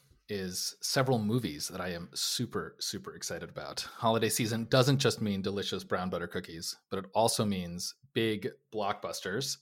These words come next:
And this is especially true for someone like me who's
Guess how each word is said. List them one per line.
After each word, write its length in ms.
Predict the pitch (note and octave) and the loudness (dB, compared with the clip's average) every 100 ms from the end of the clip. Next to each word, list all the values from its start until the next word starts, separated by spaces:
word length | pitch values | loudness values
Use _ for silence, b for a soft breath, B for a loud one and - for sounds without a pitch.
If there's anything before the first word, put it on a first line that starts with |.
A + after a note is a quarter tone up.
| b b b - | b b b -16
And 120 | F2+ | -14
this 140 | F2 - | -12 -10
is 80 | |
especially 480 | F#2 - G#2+ - G#2+ | -10 -6 -4 -4 -4
true 320 | G2+ - G2+ | -6 -2 -2
for 240 | A#2+ - F#2+ | -2 -4 -2
someone 300 | - F#2+ F2+ | 0 0 -2
like 180 | F2+ G2+ | -4 -4
me 240 | F#2 A2 | -2 -2
who's 300 | G#2 F2 - | -4 -6 -10